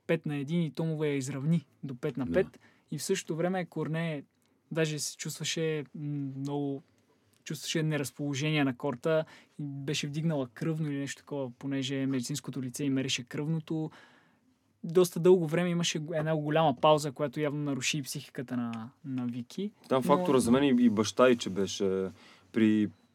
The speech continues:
Speaker 3: при жените, при тенисистките и болетиери, и, и пияти се оказали, че когато баща им особено им гледа мачовете, са много по-, много по-уверени.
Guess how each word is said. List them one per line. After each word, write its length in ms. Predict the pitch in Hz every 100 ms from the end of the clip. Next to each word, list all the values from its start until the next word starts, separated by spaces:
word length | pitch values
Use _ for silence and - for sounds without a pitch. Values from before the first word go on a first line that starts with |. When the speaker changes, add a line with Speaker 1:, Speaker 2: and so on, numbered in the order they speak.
| 139
Speaker 3:
при 140 | 117 104
жените, 420 | 98 101 127 117
при 140 | 107
тенисистките 1000 | 104 110 104 127 120 - - 123 120 117 104 - - -
и 380 | 120 120 120 120
болетиери, 680 | 104 117 110 - 113 123 123
и, 240 | 117 110 101
и 80 | 110
пияти 400 | 113 117 123 -
се 100 | 120
оказали, 440 | 101 120 123 120
че 120 | 107
когато 640 | - 110 120 117 110 107 101
баща 440 | 98 104 - 123
им 140 | 127 113
особено 680 | 101 117 107 107 107 104 101 - - -
им 140 | 104
гледа 260 | 98 117 107
мачовете, 520 | 113 120 120 120 -
са 420 | - 123 117 113
много 220 | 110 120 117
по-, 460 | 120 120 117 110
много 180 | 107 113
по-уверени. 800 | 104 113 101 110 107 101 107 120